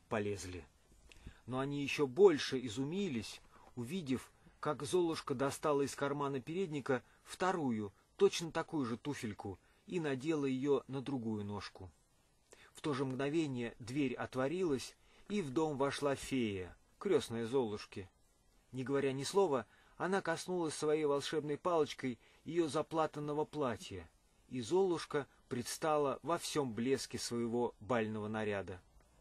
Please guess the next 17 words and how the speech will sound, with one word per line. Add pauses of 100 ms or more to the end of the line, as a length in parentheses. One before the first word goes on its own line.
(600)
Только
теперь
обе
сестрицы
узнали
в
ней
красавицу, (400)
очаровавшую
принца
на
балу. (720)
Они
упали
к
ее
ногам,